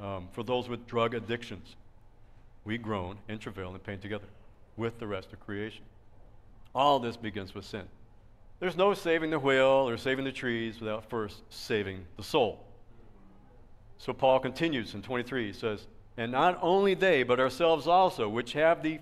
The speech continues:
first fruits of the Spirit, even we ourselves groan within ourselves, waiting for the adoption to wit," meaning to know, the redemption of the body. So even we, he's saying this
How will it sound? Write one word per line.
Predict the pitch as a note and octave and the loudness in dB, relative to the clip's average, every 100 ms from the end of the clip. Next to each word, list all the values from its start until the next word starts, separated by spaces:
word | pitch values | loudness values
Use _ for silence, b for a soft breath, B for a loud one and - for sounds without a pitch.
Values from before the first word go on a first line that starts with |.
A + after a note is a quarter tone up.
| - | 0
first | F3+ F#3 - | 0 0 0
fruits | F3+ F3 | 0 0
of | D3 | -8
the | D3+ | -10
Spirit, | - F3+ B2 - - | -2 2 2 0 -10
even | C#3+ F3+ F#3 C#3+ | -4 -2 -2 -4
we | E3 E3+ F#3 | -2 -2 -2
ourselves | D3+ E3 D3+ E3 C3+ A2 G#2 | 0 0 0 0 0 0 -6
groan | A2+ C3+ E3 F3+ E3+ | -2 2 4 2 0
within | E3+ E3 D#3+ | -2 -2 0
ourselves, | D#3+ D3+ F3 C#3 G2 G2 | -2 2 4 4 2 -4
waiting | G#2 C3 D3+ D3+ | -2 2 2 0
for | D3+ C#3 | -4 -4
the | C#3+ | -2
adoption | C3+ C#3 B2 - A2+ - | 2 4 4 2 -8 -8
to | D3 | -4
wit," | A#2+ G#2+ - B B B B - - - - - - | 0 -2 -4 B B B B -20 -20 -20 -20 -18 -6
meaning | G2+ G2+ | -4 -2
to | A#2 | 0
know, | A#2+ A#2+ F#2+ - - - | 4 4 2 -6 -18 -14
the | G#2+ | -8
redemption | G#2 G2+ A#2 G#2+ F#2 - - | -6 -2 -2 -2 -10 -10 -10
of | F#2 | -8
the | |
body. | F#2 F#2 F2 | -6 -6 -6
So | E2+ A2 G#3+ | -8 -8 -4
even | E3 F#3 D#3+ | -4 -2 -2
we, | C#3+ A2+ F2 - - | -2 -4 -6 -12 -6
he's | A#2 | -4
saying | - D#3 | 0 0
this | B2+ | -2